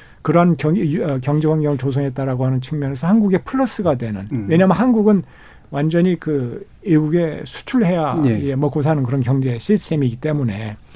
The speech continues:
Speaker 1: 아, 그런 측면은 저는 있다고 봅니다.
Speaker 2: 음.
Speaker 1: 바이든의 경우에.
Speaker 2: 이 문득 드는 질문이어서 이게 갑자기 드린 질문이긴 한데, 더블유티오 체제가 트럼프 대통령 하에서는 상당 부분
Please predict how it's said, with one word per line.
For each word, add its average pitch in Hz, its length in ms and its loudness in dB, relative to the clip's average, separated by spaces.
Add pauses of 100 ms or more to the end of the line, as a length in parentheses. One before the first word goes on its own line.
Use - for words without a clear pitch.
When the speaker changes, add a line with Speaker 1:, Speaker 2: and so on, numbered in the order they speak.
(420)
Speaker 1:
아, 175 200 -6
그런 214 220 6
측면은 214 360 4
저는 180 200 0
있다고 127 720 -6
봅니다. 110 400 -4
Speaker 2:
음. 92 300 -2
Speaker 1:
바이든의 123 400 -8
경우에. 135 360 -14 (120)
Speaker 2:
이 147 80 2
문득 151 400 2
드는 143 320 6
질문이어서 127 420 2
이게 107 100 0
갑자기 147 300 -2
드린 127 200 4
질문이긴 113 440 0
한데, 110 460 -4 (340)
더블유티오 214 540 2
체제가 156 360 -2
트럼프 175 680 0 (120)
대통령 131 440 0
하에서는 127 300 2
상당 208 320 2
부분 131 420 2